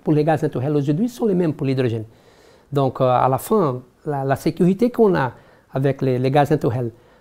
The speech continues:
euh, dans un véhicule, c'est la même qu'on va avoir avec l'hydrogène. Euh, donc, euh, mais c'est vrai que pour la population, ça, ça,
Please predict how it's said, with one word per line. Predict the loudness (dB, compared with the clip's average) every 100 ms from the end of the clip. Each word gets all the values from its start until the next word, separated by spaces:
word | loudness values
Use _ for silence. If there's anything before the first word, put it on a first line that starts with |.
| _ _ -6
euh, | -4 -2
dans | 0 0 0
un | -2
véhicule, | 0 -2 4 4 4 0 _ -20 -20 -20 -18
c'est | -6 0
la | 2
même | 4 2 0
qu'on | 0
va | 2 0 0
avoir | -2 0 2 2 0 -4
avec | -4 -2 -4
l'hydrogène. | -4 -2 -4 -4 -10 _ _ _ _ _
Euh, | -10 -6
donc, | -4 -4 -4
euh, | -4 -4 -6 -8
mais | -2 0 0 -2
c'est | -2
vrai | 2 2 2
que | -4
pour | 0 0
la | 2
population, | 4 4 4 2 2 2
ça, | 0 0 0 -2 -6 -20 -20 -20 _
ça, | -20 -2 2 2